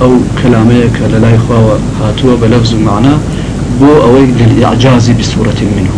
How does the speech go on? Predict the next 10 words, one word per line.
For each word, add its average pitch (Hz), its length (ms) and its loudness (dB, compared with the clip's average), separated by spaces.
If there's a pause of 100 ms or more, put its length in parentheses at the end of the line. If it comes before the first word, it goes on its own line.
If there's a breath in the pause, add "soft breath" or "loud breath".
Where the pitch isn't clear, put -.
(580 loud breath)
و 143 40 4
ئیعجازیش 147 640 2
ئەگەر، 127 260 0
ئە، 120 260 -2 (580)
سرنجبوون 139 520 2
لە 131 120 2
هەموو 160 240 2
کتێبەکانە، 156 600 2 (1080)
ئەگەر 143 280 2 (100)
منحەسر 143 500 2